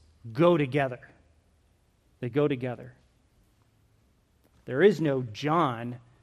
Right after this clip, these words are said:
without Jesus. There is no John without Jesus. The point of John's ministry, um, unlike most of the <laughs> prophets, actually, is that he is to be, to be replaced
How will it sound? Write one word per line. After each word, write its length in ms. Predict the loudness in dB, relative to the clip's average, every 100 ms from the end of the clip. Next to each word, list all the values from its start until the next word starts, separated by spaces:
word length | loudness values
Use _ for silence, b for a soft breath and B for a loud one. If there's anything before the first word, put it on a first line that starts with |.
| _ _ _ -8
without 360 | 0 0 0
Jesus. 600 | -6 -8 -10 -14 -20 -20 -20 _ _ _
There 120 | -2 -2
is 100 | 0
no 140 | 0
John 340 | 0 0 0
without 260 | 0 -2 -6
Jesus. 340 | -6 -8 -8
The 80 | -8
point 240 | 0 2 2
of 180 | 0 -8 b b -2
John's 320 | 2 2 2
ministry, 680 | 0 0 -2 -4 -4 -6 -10 b b b b
um, 300 | -6 -6 -4
unlike 380 | -2 2 2 0
most 300 | 2 2 2
of 60 | -4
the 80 | -6
<laughs> 100 | 0
prophets, 480 | 0 0 -8 -8 -16 b b
actually, 520 | -6 -6 -4 -4 -2 -2
is 120 | 0
that 160 | -2
he 140 | 0 2
is 140 | 2
to 100 | 0
be, 300 | 0 2 2 -2 -6
to 80 | -4
be 160 | -2
replaced 760 | -2 -4 0 0 0 -6 -16